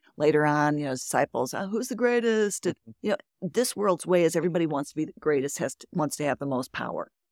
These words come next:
Speaker 1: So that is the
Speaker 2: <clears throat>
Speaker 1: history of this world, is the history of power and the abuse of power. Uh, but God, Jesus absorbed the evil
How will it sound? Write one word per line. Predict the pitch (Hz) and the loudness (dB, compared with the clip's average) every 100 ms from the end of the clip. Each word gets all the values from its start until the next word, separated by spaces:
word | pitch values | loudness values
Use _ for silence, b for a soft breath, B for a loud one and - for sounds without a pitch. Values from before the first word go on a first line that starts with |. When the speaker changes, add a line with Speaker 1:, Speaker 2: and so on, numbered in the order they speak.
| _ | _
Speaker 1:
So | - 135 | -2 2
that | 160 165 | 4 4
is | 170 143 | 4 4
the | 160 | 4
Speaker 2:
<clears throat> | 160 | 2
Speaker 1:
history | - 151 | 2 -2
of | 131 | -2
this | 131 - | -4 -4
world, | 135 135 | -4 -4
is | 135 | -4
the | - | -6
history | 143 175 - - 147 | 0 0 0 0 0
of | - | -2
power | 135 127 131 123 | -2 0 -2 -4
and | 143 131 | -4 -4
the | 139 | -4
abuse | 135 139 143 - | -4 -6 -6 -10
of | |
power. | - 113 131 - - _ _ _ _ _ | -10 -6 -6 -6 -12 _ _ _ _ _
Uh, | 135 127 - _ - | 0 0 0 _ 6
but | 175 - _ _ _ _ - | 6 6 _ _ _ _ -4
God, | - 139 139 139 _ _ | 2 4 4 2 _ _
Jesus | - 208 180 143 - | -2 0 2 0 -2
absorbed | 135 143 - 151 208 185 - | -6 -4 2 4 4 2 0
the | 143 - | -4 0
evil | 131 - - | 0 0 -4